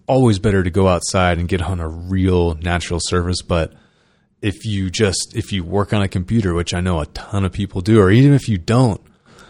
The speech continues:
having this surface, this uneven, varied surface, it's just so important for foot strength, foot health,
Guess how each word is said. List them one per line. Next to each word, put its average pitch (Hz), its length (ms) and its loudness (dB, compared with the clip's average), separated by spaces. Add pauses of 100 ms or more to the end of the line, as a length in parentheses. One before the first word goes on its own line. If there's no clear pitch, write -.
(880)
having 131 480 0
this 110 160 -2
surface, 110 480 0
this - 260 -6
uneven, 117 680 2
varied 95 460 0
surface, 85 440 -2
it's - 140 -8
just - 180 -6 (420)
so 131 260 -2
important 95 560 -6
for 82 180 -14
foot - 500 -2 (260)
strength, - 600 0 (420)
foot - 240 -2 (120)
health, 110 500 -2